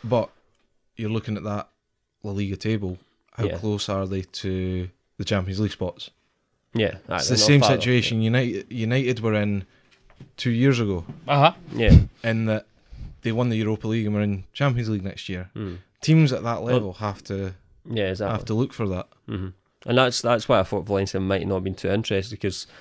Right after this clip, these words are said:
Speaker 2: they'll be looking at trying to get back into the Champions League again
Speaker 1: But,
Speaker 2: next
Speaker 1: but
Speaker 2: season.
Speaker 1: this is what I'm saying,
Speaker 2: So,
Speaker 1: is, is, is that
Speaker 2: yeah.
Speaker 1: an e-, is, is winning the Europa League an easier route than having to get over
Speaker 2: I wouldn't say this season,
Speaker 1: Well,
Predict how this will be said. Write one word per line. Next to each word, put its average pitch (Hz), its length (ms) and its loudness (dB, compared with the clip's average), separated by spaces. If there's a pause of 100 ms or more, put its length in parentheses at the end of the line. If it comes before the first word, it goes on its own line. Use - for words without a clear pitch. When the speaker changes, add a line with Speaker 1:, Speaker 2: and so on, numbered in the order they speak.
Speaker 2:
they'll 117 140 4
be 113 100 0
looking 95 220 2
at - 160 0
trying 92 180 2
to 92 100 0
get 76 120 -2
back 92 260 -2
into 98 160 -2
the 95 80 -6
Champions 98 400 -4
League 95 400 -8
again 90 240 0
Speaker 1:
But, - 120 2
Speaker 2:
next 113 180 2
Speaker 1:
but 131 80 2
Speaker 2:
season. 92 160 -4
Speaker 1:
this 123 160 -2
is 110 60 -6
what 107 100 -4
I'm 104 60 -6
saying, 139 180 0
Speaker 2:
So, 104 60 0
Speaker 1:
is, 104 80 -2
is, 127 280 -2
is 120 200 -2
that 120 100 2
Speaker 2:
yeah. - 60 -2
Speaker 1:
an 120 80 0
e-, 127 120 -2
is, 127 300 2
is 127 180 2
winning 131 240 4
the 113 80 2
Europa 135 320 4
League 107 220 0
an 107 80 2
easier 104 280 2
route 127 320 2 (520)
than 113 160 0
having 117 260 -2
to - 80 -8
get 117 240 0
over 110 680 4
Speaker 2:
I - 40 -4
wouldn't 156 200 4
say 110 180 2
this 113 200 0
season, 95 340 -4
Speaker 1:
Well, 104 260 0